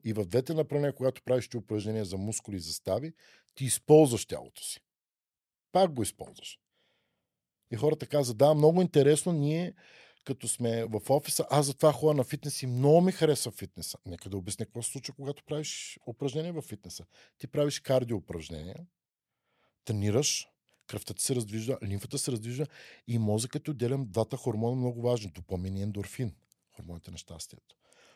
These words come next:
Тоест, ти правиш упражнения с мускулите си, за да успокоиш психиката и душата си. Но в стретчинга след тренировката идва здравето за самото ти тяло и най-вече, когато тренираш, пак,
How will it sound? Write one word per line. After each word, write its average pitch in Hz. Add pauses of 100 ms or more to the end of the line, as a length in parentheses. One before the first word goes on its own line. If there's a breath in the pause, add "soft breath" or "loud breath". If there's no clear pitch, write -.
(140 soft breath)
Тоест, 98
ти 117
правиш 135
упражнения 120
с -
мускулите 110
си, 170 (160)
за 90
да 98
успокоиш -
психиката - (280)
и 98
душата -
си. - (1400 soft breath)
Но 95 (220)
в 101
стретчинга 123
след -
тренировката 143
идва 107
здравето 101
за 82
самото 95
ти 131
тяло 117 (380)
и 101
най-вече, 110
когато 107
тренираш, 117
пак, -